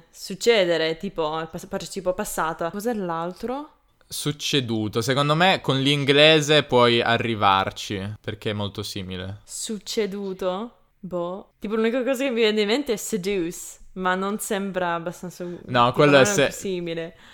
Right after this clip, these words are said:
Speaker 2: quello è sedurre.
Speaker 1: Eh, ok, ecco.
Speaker 2: Prova a pensare a un verbo simile in inglese.
Speaker 1: Succeduto.
Speaker 2: Ti arrendi?
Speaker 1: Quella parola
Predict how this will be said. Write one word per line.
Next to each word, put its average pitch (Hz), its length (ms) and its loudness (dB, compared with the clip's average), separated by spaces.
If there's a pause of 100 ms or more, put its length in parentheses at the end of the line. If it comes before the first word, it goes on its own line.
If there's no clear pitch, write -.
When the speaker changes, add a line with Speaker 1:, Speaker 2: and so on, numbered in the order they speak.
(120)
Speaker 2:
quello 143 240 8
è 127 60 6
sedurre. 123 880 2
Speaker 1:
Eh, 202 320 6
ok, 190 160 0
ecco. 165 640 -4
Speaker 2:
Prova 156 500 10
a 127 100 2
pensare 127 400 2
a 123 40 6
un 120 140 -2
verbo 117 440 2
simile 113 920 -2
in 107 140 -8
inglese. 95 840 -6 (200)
Speaker 1:
Succeduto. 196 1300 -12
Speaker 2:
Ti 139 100 0
arrendi? 131 600 0 (100)
Speaker 1:
Quella 381 300 0
parola 226 240 -2